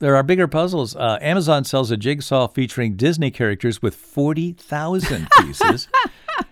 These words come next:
Speaker 1: And there's a massive puzzle from Kodak that has fifty-one thousand pieces.
Speaker 2: Wow.
Speaker 1: All right, well, uh, let's start with the two questions we, uh, teased. Uh, what is the largest office building in the world?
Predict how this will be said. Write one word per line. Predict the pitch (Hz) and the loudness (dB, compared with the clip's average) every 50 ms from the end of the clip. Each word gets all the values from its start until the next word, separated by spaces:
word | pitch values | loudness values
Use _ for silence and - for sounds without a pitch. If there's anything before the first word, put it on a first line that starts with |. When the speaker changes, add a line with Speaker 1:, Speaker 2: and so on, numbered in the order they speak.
| _ _ _ - | _ _ _ -2
Speaker 1:
And | 117 120 135 139 | 0 2 4 4
there's | 131 123 107 | 2 2 2
a | 117 117 | 0 0
massive | 120 123 123 143 160 196 202 - - 170 139 - | 0 0 2 2 4 2 2 0 -2 -6 -6 -6
puzzle | - - 127 120 104 117 120 120 | -4 -2 -2 0 2 0 -2 0
from | - - 110 101 | -2 -4 -4 -4
Kodak | - - - 175 220 226 165 117 107 101 - | -4 -2 0 0 2 2 2 2 0 0 -2
that | 123 117 - | -4 -4 -2
has | 110 113 107 - | -4 -4 -6 -8
fifty-one | - - - 175 196 - - - 208 202 202 196 160 120 123 123 139 151 185 214 214 214 202 | -6 -2 -2 0 0 -2 -6 -4 -2 -2 -2 -2 -4 -4 -2 0 2 2 4 4 2 2 0
thousand | - - 98 85 78 76 73 78 80 67 67 - | 0 0 -2 -2 -2 -6 -8 -12 -14 -14 -14 -14
pieces. | - 76 69 - - - - - - - _ _ _ _ _ | -12 -12 -10 -10 -10 -10 -10 -12 -14 -14 _ _ _ _ _
Speaker 2:
Wow. | - - - - - - - - _ _ _ _ | -8 -8 -8 -8 -10 -14 -20 -20 _ _ _ _
Speaker 1:
All | - 180 247 | 2 2 2
right, | 294 320 294 143 110 | 4 2 2 2 2
well, | 123 139 147 165 196 220 | 4 4 4 4 4 4
uh, | 190 147 131 120 110 113 - | 4 4 2 2 -2 -4 0
let's | - 151 180 - | 0 0 0 2
start | - 202 185 185 175 | 2 2 2 2 2
with | 180 185 - | -2 0 0
the | 196 196 190 190 190 190 190 185 190 190 185 - | 2 2 2 2 0 0 0 0 0 -2 -2 0
two | - 202 202 | 0 0 0
questions | 202 - 214 214 196 - - 220 202 - - | 0 0 0 0 0 0 0 -2 0 0 0
we, | 214 214 208 208 202 | 0 0 2 2 0
uh, | 202 | 0
teased. | 202 - 220 233 269 277 - - - - - - - | 0 0 0 0 0 -2 -4 -6 -8 -12 -14 -14 -6
Uh, | - 147 147 156 143 147 | 0 0 2 2 2 0
what | 143 - 156 196 247 262 | 0 2 2 2 4 4
is | 254 214 - | 2 0 2
the | - 247 208 | 2 2 2
largest | 151 120 123 123 127 - 117 - - - | 4 2 2 2 2 2 0 -2 -2 -2
office | - 127 123 127 - - - - | -2 0 0 0 -2 -4 -4 0
building | - 127 117 120 143 170 151 | 0 0 2 2 2 2 4
in | 127 131 | 4 2
the | 156 | 2
world? | 165 196 269 320 320 - 85 80 - | 2 0 0 0 -2 -4 -6 -10 -16